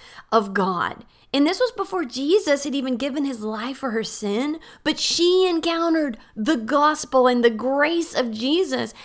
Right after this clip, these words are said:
as he freely offered her this undeserved forgiveness.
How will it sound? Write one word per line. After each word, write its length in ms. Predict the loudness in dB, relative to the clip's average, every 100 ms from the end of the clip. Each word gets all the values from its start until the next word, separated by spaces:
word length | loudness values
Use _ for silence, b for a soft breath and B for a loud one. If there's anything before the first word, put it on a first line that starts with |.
| B
as 140 | -4
he 100 | -4
freely 800 | -4 -6 -4 -2 0 0 0 2
offered 460 | 4 4 4 0 -2
her 380 | -2 -4 -6 b b b -10
this 220 | -8 -8 -6
undeserved 840 | -4 -2 -2 -4 -6 -8 -10 -14 -20 -14
forgiveness. 800 | -10 -8 -8 -8 -10 -14 -20